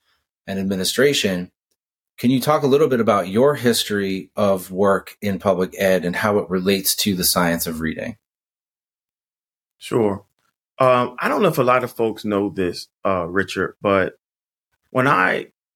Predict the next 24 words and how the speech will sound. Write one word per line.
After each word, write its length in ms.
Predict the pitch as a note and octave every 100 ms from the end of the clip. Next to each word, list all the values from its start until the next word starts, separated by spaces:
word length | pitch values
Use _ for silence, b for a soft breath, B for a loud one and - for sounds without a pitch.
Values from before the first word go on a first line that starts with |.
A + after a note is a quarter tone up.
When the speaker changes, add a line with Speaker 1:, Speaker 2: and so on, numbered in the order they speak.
| _
Speaker 2:
became, 560 | B2+ A#2 C3 A#2 A2+ -
became 360 | A2+ G#2+ A#2 G2+
a 60 |
third 220 | G2 G#2 G#2+
grade 200 | G2+ F#2+
teacher, 600 | A2+ G2+ G#2 F#2 D#2+ _ _ G#2
as 120 | G2
you 60 |
said, 200 | G2+ G#2
in 80 | G2
Baltimore, 720 | F#2 F#2+ - G2 F#2+ F2+ E2 _ _ _ _ _
I 120 | F#3
was 220 | F3 D#3+ -
uncertificated. 1040 | C3 B2 A2 A2+ - A#2 G2+ - D#2+ - - _ _ _ _ _ _ _ _ _ _ _ _ _ _ _ _ _ _ _
So 200 | - A#2+
I 180 | - D#3+
took 340 | D#3+ D#3 C3+
an 120 | B2 A#2
alternative 720 | G#2+ G#2+ D#3 D#3+ D3+ A#2+ A2
pathway 720 | A#2 G2+ - G2+ F#2 F#2 F2+ _ _ _ _ _ -
to 120 | B2+
teacher 300 | A2+ B2 A2+
certification. 1120 | G2+ G#2 G2+ - G2 G#2 F#2 F#2 F#2 F2 G2 _ _ _ _ _ _ _ _ _ _ _ _ _ _ -
And, 800 | B2 A#2+ A#2 A2+ A2 A2 G#2+